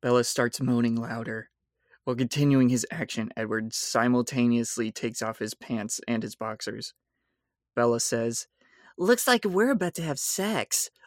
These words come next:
Awesome." The couple narrowed their eyes as the girl said, "I can't do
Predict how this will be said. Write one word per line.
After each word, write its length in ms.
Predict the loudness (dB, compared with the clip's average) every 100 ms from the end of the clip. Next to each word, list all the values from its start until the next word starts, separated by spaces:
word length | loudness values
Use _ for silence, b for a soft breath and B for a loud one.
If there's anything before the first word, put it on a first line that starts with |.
| b _
Awesome." 760 | 4 6 6 4 2 2 0 -2 -8 _ _ _ _
The 140 | -2 0
couple 340 | 0 2 4
narrowed 380 | 6 6 4 4
their 160 | 4 6
eyes 320 | 4 4 0
as 180 | -2 -4
the 80 |
girl 320 | -4 0 0 0
said, 480 | 0 0 0 -4 -10 _ _ _ _ _ -4
"I 80 |
can't 380 | -2 4 4 4
do 80 | 4